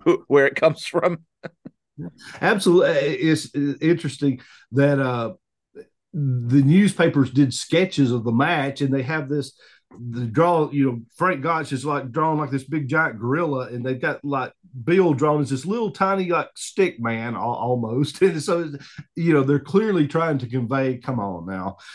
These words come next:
Speaker 2: you know, this, this is a little sketchy here."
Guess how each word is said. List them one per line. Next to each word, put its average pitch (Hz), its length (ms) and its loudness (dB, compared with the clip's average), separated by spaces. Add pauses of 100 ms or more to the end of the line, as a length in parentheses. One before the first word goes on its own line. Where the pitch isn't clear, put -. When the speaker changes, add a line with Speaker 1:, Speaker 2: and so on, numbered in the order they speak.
(160)
Speaker 2:
you 107 80 -2
know, 95 180 2
this, - 320 -4
this 104 280 -6
is 101 60 -2
a 95 40 0
little 107 420 0
sketchy 123 540 0
here." 127 480 2